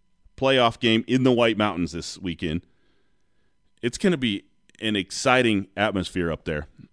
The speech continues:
And unfortunately, they don't have full capacity up there because their press box burned down, uh, mid-season, early season, and s-, the,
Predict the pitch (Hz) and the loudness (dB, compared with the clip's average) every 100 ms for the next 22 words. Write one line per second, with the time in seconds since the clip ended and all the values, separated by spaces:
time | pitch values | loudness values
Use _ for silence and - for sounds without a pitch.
0 | _ - 90 87 82 - _ _ - 95 | _ -10 -6 -6 -8 -12 _ _ -8 0
1 | 190 175 127 117 117 117 110 110 - 120 | 2 2 0 0 2 2 0 -2 0 -2
2 | 98 120 120 107 95 92 - 92 98 95 | -2 0 0 0 -2 -2 -2 -4 -4 -4
3 | 101 92 95 120 117 - 98 87 - 95 | -4 -4 -4 -2 -2 0 -2 -2 -4 -4
4 | 87 92 90 90 - _ _ _ _ - | -2 -2 -2 -4 -8 _ _ _ _ -16
5 | 57 67 71 82 104 110 120 95 - 117 | -12 -10 -8 -4 0 4 4 2 -2 -2
6 | 92 101 113 127 151 135 104 107 95 92 | 0 0 0 4 4 6 2 0 -2 -2
7 | 98 104 - 95 95 92 87 85 - - | -4 -8 -10 -4 -2 0 -2 -4 -8 -16
8 | 85 - - - 101 90 | -14 -12 -12 -14 -12 -10